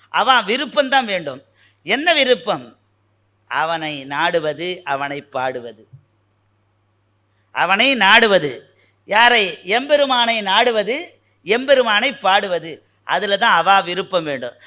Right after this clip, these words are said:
அதுக்கு நம் ஆழ்வார்கள்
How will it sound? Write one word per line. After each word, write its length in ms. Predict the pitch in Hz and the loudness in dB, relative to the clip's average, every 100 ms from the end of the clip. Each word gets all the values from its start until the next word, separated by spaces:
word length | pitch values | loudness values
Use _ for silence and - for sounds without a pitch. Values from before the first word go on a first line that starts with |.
| - - | -20 0
அதுக்கு 800 | 202 294 240 330 226 226 285 - _ | 2 2 2 4 4 4 -4 -12 _
நம் 480 | - 185 196 139 - _ _ _ _ _ _ _ _ _ | -4 -2 0 -4 -18 _ _ _ _ _ _ _ _ _
ஆழ்வார்கள் 720 | 160 214 226 208 170 151 107 | -2 0 2 0 0 -6 -8